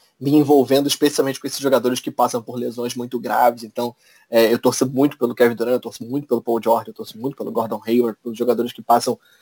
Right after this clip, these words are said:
por situações pelas quais eles passaram, ah, e, e fiquei muito feliz de vê-lo, vê-lo jogar tão bem. Esse time é o time que, é, que, que, que mais encantou, assim, no início da temporada, porque eu acho que, em geral, as pessoas tavam,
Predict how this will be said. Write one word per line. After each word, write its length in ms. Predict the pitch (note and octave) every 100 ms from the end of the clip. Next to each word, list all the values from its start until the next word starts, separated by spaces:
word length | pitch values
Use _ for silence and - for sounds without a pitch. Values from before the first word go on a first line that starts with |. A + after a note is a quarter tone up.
| _ _
por 140 | - -
situações 440 | B2+ B2 B2 A#2
pelas 240 | B2+ A#2+
quais 200 | - A#2+
eles 160 | A#2+ B2
passaram, 560 | A#2+ A2+ A#2+ A#2+ C3+ C3+ _ - - -
ah, 600 | C3+ C3 B2+ B2+ A#2+ A#2+
e, 220 | C3 C3+ D3
e 40 |
fiquei 160 | - D3+
muito 180 | D3
feliz 340 | F3 D3 D3+ C#3+
de 80 | A#2+
vê-lo, 360 | B2+ B2 A#2+
vê-lo 260 | A#2+ B2 B2
jogar 200 | B2+ B2
tão 200 | C3 B2+
bem. 280 | A#2+ A2+ _ _ _ _ _ _ _ _
Esse 240 | C#4 C#3+ C3
time 300 | - C#3 D3
é 100 | C#3
o 60 |
time 240 | C#3 D3 C#3
que, 260 | - C#3+ - _ _ _ -
é, 420 | B2 B2 A2+ - _
que, 180 | - - _ _ _ _ _ _
que, 160 | - C3
que 120 | -
mais 240 | C#3 C#3+ D3+
encantou, 540 | C#3+ D#3+ D3 C#3 C3+
assim, 180 | B2+ C3
no 60 |
início 220 | B2+ B2+ C3
da 80 |
temporada, 420 | B2+ B2+ C3 C3+ C3+
porque 200 | D3+ D#3
eu 60 |
acho 160 | D#3 -
que, 80 | D#3
em 80 |
geral, 300 | D3 C3 C#3+
as 80 | E3
pessoas 280 | - B2 C#3
tavam, 400 | C#3 C3+ C#3